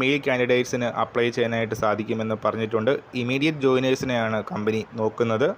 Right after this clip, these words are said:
അപ്പോൾ ഇതിൻ്റെ ഇൻ്റർവ്യൂ Google Meet വഴിയാണ് ഇൻ്റർവ്യൂ നടത്തുന്നത്. അപ്പോൾ വീട്ടിലിരുന്ന് ജോലി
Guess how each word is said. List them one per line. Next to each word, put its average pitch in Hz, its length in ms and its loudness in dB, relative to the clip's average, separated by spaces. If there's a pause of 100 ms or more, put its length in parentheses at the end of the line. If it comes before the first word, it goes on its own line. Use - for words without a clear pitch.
(180)
അപ്പോൾ 135 200 0
ഇതിൻ്റെ 147 280 2
ഇൻ്റർവ്യൂ 143 480 2 (200)
Google 127 300 2
Meet 135 260 -4
വഴിയാണ് 123 380 2
ഇൻ്റർവ്യൂ 117 400 2
നടത്തുന്നത്. 107 500 0 (1000)
അപ്പോൾ 135 220 2 (280)
വീട്ടിലിരുന്ന് 151 560 0 (280)
ജോലി 131 220 4